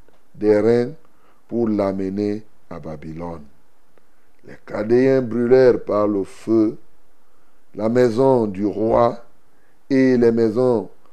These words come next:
du peuple, et ils démolirent les murailles de Jérusalem. Nebuzaradan,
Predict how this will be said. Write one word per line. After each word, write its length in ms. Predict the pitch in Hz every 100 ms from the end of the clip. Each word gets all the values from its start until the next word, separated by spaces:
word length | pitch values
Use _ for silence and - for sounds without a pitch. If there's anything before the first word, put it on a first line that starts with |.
| -
du 220 | 92 98
peuple, 580 | 110 - 127 123 110 120 139 - - - - - - - -
et 160 | 160 -
ils 540 | 180 185 170 143 110 101
démolirent 1040 | 165 165 160 156 160 160 185 175 123 101 - - -
les 160 | 110
murailles 560 | 120 120 123 127 123 123
de 140 | 101
Jérusalem. 680 | 90 92 85 80 82 85 82 76 - - - - - - - - - - - - - -
Nebuzaradan, 1300 | 95 110 139 165 151 151 143 156 156 151 165 147 101